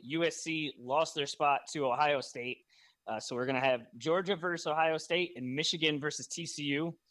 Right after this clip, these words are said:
Uh, you'll notice probably pretty quickly, Alabama missed it.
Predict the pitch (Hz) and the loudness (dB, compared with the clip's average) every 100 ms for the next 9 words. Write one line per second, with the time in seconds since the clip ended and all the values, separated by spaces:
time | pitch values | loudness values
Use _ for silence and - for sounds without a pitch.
0 | _ _ - - 131 131 131 127 156 156 | _ _ -8 0 0 2 0 2 2 2
1 | 147 - - - _ 190 190 175 147 190 | 0 -8 -14 -20 _ 2 2 0 -4 -6
2 | 156 - - 156 151 - _ _ - 151 | -2 -2 -2 -2 -2 -8 _ _ 2 2
3 | 147 170 175 151 156 _ _ _ - - | 4 2 4 0 0 _ _ _ -20 -20
4 | _ - 120 185 185 - 131 | _ -12 -2 0 0 -4 -6